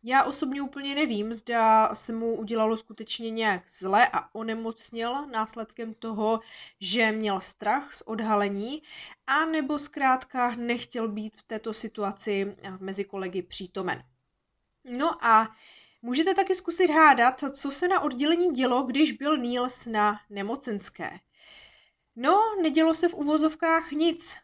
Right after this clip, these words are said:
Po dobu tří týdnů došlo na oddělení, eh, ke dvou situacím, kdy přišli o pacienta, což je samozřejmě smutné, ale bylo to výrazně menší množství případů, než ke kterým docházelo za Nielsovy přítomnosti.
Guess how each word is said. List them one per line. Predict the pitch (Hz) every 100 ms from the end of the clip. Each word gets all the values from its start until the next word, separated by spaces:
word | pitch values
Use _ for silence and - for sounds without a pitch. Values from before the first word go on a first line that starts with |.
| _ _
Po | 240
dobu | 247 254 285
tří | - 339 339
týdnů | 339 349 294 233 240 254
došlo | 233 247 - 269
na | 269 269
oddělení, | 240 262 269 262 254 254 254
eh, | 240 226
ke | 240
dvou | 220 240 262
situacím, | 285 277 - 233 220 214 240 269 277
kdy | 254 233
přišli | - 233 - 240
o | 233
pacienta, | 226 226 226 208 208 233 311 349 -
což | 220 208 -
je | 226 214
samozřejmě | 240 226 233 240 233 233 - _ -
smutné, | 247 247 247 220 196 214 - - - -
ale | 226 233
bylo | 214 247 233
to | 254
výrazně | 226 240 233 247 254
menší | 233 247 311 - 302
množství | 311 262 269 - 311 302
případů, | 302 - 269 254 214 196 214 - - -
než | 220 247 285 - 285 262
ke | 262
kterým | 254 - 285 269
docházelo | 240 247 311 311 254 240 240
za | 254
Nielsovy | 240 233 233 277 285
přítomnosti. | 302 - 277 285 320 120 - - -